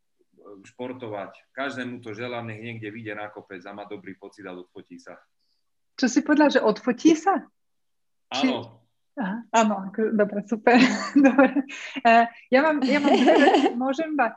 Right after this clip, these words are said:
Speaker 2: je-, jedno je, že dobre, môžem odporučiť aj aký film. Eh, mne sa veľmi páčilo, po anglicky sa to volá On the Basis of Sex. A to bolo z, o, o Ruth
Speaker 3: Mhm.
Speaker 2: Bader Ginsburg, o tej sudkyni a o jej teda živote.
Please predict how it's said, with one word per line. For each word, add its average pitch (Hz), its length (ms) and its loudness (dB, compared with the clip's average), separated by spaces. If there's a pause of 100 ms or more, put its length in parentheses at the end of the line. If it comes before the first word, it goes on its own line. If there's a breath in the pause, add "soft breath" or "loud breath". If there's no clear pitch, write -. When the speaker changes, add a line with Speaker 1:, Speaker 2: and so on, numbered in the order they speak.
(220)
Speaker 2:
je-, 240 180 -2
jedno 285 300 0
je, 285 160 2
že 226 160 2
dobre, 226 240 0
môžem 269 240 0
odporučiť 233 500 -4
aj 226 220 2
aký 220 240 -6
film. 233 480 -2 (280)
Eh, 220 320 6
mne 233 160 0
sa 240 240 0
veľmi 247 320 0
páčilo, 240 320 0
po - 80 -10
anglicky 269 400 -2
sa 254 160 -2
to 247 80 -6
volá 226 600 4
On 226 120 -2
the 220 140 -2
Basis 233 340 -2
of 208 160 -6
Sex. - 560 -2
A 214 320 0
to - 80 -4
bolo 214 560 4
z, 202 160 -10 (320)
o, 214 480 2
o - 240 -8
Ruth 233 240 -4
Speaker 3:
Mhm. 240 80 0
Speaker 2:
Bader 220 560 2
Ginsburg, 208 640 -4
o 208 80 -2
tej 214 240 0
sudkyni 208 560 -2
a 190 80 4
o 202 80 2
jej 202 160 2
teda 196 240 -2
živote. 214 640 0